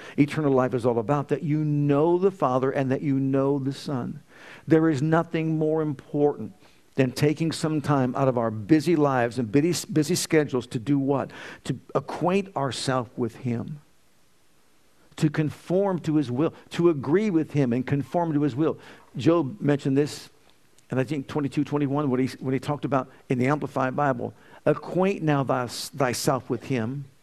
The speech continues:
agree with him, and conform to his will." Notice those three steps.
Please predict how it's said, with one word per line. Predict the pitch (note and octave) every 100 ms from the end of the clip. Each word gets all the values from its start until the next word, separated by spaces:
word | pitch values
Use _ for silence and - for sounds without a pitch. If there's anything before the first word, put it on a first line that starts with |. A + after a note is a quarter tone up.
| _ _ _ _ _ _ _ - - -
agree | D#3 B2 C3 D3+ F3 G#3+ G3
with | C#3+ C3
him, | G2 B2 G#2+ G2 C#3 - _ _ _ _ -
and | D3+ D#3
conform | - D3 C#3 - - F3 D#3 C3+
to | B2+
his | A#2+ C#3 A#2
will." | C3 C3 G2+ C3+ -
Notice | C#3 E3+
those | E3 D#3
three | - D#3
steps. | C#3 D3+ B2+ - -